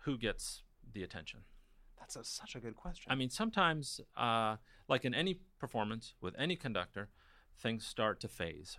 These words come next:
Speaker 1: or things
Speaker 2: Yeah.
Speaker 1: start to get out of whack. And how do you decide, I guess, is it through the rehearsal process that you figure out where
Speaker 2: Yeah.
Speaker 1: the pitfalls are and who needs what?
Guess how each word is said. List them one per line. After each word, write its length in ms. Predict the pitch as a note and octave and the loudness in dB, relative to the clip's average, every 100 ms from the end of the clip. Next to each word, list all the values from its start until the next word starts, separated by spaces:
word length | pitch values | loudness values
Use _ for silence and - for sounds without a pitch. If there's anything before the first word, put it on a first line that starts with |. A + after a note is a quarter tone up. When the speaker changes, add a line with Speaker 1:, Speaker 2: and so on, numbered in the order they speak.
| - | -8
Speaker 1:
or 100 | F2+ | -8
things 160 | G2+ G#2+ | -6 -6
Speaker 2:
Yeah. 60 | |
Speaker 1:
start 300 | G2+ - G2 - | -6 -4 -4 -4
to 60 | |
get 180 | G2 G2 | -4 0
out 160 | F2+ F2+ | 0 0
of 80 | |
whack. 300 | F2+ E2+ D#2 - - - - - | -4 -6 -6 -10 -20 -20 -20 -8
And 680 | A2 G#2 G#2 G#2 G#2+ G#2 G2+ - - - | 0 2 4 4 2 -2 -6 -12 -18 -20
how 260 | - D3+ F3+ | -4 2 2
do 100 | F3+ | 2
you 120 | F3 | -2
decide, 720 | C#3 B2 - A2+ G2 F#2+ G2+ - - - - - - - - - - | -2 -4 2 4 4 2 -2 -18 -20 -20 -20 -20 -20 -20 -20 -16 -4
I 80 | A2+ | -2
guess, 260 | C3+ - - | -2 -2 -2
is 120 | A#2 | 0
it 120 | A#2+ | 0
through 160 | - G#2 | -2 -2
the 80 | F2+ | 0
rehearsal 420 | F2 F#3 F#3+ G3 | -2 -2 0 -2
process 540 | - F3 E3+ - F3 - | 0 0 0 -2 -4 -4
that 100 | - | -8
you 80 | |
figure 260 | B2 C#3+ C#3 | -8 -6 0
out 120 | C3+ | 0
where 80 | B2+ | 2
Speaker 2:
Yeah. 60 | C3 | -2
Speaker 1:
the 60 | |
pitfalls 420 | D3 - C#3+ C3 B2+ | -4 -2 2 2 2
are 260 | B2 A#2+ | 2 4
and 160 | A#2+ G2+ | 2 0
who 140 | A#2 | 0
needs 220 | A2+ G#2+ | 0 0
what? 240 | G#2+ G#2+ | 0 0